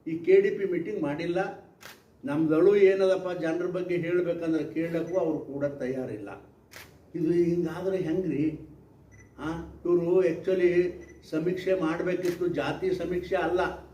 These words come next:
ಸಮೀಕ್ಷೆ ಮಾಡಬೇಕಾದದ್ದು ಇದು. ಎಷ್ಟು ರೈತರಿಗೆ ತೊಂದರೆ ಆಗ್ಯದ, ಎಷ್ಟು ಬೆಳೆ ಹಾನಿ ಆಗ್ಯದ, ಎಷ್ಟು ಜ-,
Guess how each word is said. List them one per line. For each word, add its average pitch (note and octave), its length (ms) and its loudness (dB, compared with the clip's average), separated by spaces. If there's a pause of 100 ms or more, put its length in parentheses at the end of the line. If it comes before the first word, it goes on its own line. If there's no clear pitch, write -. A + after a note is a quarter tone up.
(420)
ಸಮೀಕ್ಷೆ F3+ 460 2
ಮಾಡಬೇಕಾದದ್ದು F3+ 720 2
ಇದು. F#3+ 360 4 (480)
ಎಷ್ಟು E3 300 -2
ರೈತರಿಗೆ F#3 420 2
ತೊಂದರೆ F3 320 0
ಆಗ್ಯದ, F3 260 -2
ಎಷ್ಟು F3 380 0
ಬೆಳೆ E3 260 2
ಹಾನಿ F3 340 0
ಆಗ್ಯದ, E3+ 320 0
ಎಷ್ಟು E3 540 -2
ಜ-, E3+ 180 0